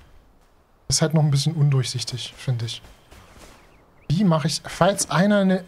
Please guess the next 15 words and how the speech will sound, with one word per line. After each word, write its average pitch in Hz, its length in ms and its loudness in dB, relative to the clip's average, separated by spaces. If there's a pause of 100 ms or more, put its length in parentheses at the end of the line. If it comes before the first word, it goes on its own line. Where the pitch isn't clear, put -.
(120)
also 147 180 2
falls 160 260 0
einer 165 220 2
schon 170 180 0
so 139 140 0
weit 143 160 -2
ist - 220 -8 (640)
und 139 120 2
kann 170 180 2
mir 180 120 4
das 170 160 2
in 170 60 4
den 160 80 2
Kommentaren 147 500 2
schreiben, 120 400 0